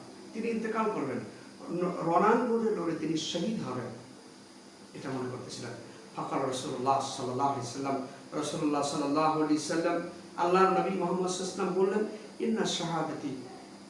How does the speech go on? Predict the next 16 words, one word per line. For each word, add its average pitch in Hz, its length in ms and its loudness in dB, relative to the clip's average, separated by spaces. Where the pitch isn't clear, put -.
উম্মতি 151 720 0
ইযা 151 240 2
লা 131 280 -2
কলিল।" 127 420 -2
যদি 220 140 2
এমনটি 247 440 4
হয়, 143 220 0
তাহলে 220 220 0
তো 233 60 -2
আমার 233 180 0
উম্মতের 226 340 0
শহীদ, 220 300 0
শহীদের 247 340 0
সংখ্যা 254 320 -4
কমে 277 240 0
যাবে, 226 200 -2